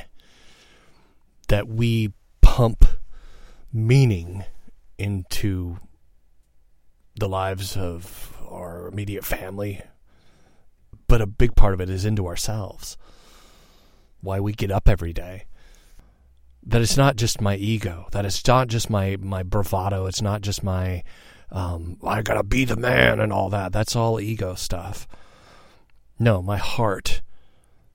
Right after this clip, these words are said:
mattered and matters.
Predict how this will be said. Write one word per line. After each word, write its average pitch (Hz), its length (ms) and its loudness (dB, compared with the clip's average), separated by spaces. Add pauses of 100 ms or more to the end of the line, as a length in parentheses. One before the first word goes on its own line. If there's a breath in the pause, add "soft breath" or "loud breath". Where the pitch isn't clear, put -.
(880)
mattered 90 680 -6 (540)
and 98 200 -2
matters. 95 720 -2